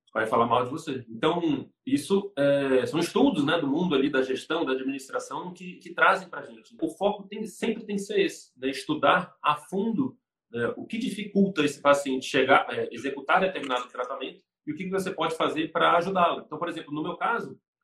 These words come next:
é, eu comecei a trabalhar, né, eu abri minha clínica pensando em trabalhar prevenção. Trabalhei no início de uma residência de medicina de família,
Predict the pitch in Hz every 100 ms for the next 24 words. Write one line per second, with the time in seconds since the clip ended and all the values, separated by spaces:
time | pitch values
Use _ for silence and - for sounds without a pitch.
0 | _ _ 113 113 120 170 240 262 254 -
1 | 175 165 220 175 165 139 131 - - 123
2 | 131 220 254 214 185 202 196 202 196 202
3 | 196 190 190 202 202 202 - 185 127 -
4 | 127 135 147 143 147 196 - 151 143 131
5 | 135 - 131 131 - - 160 160 196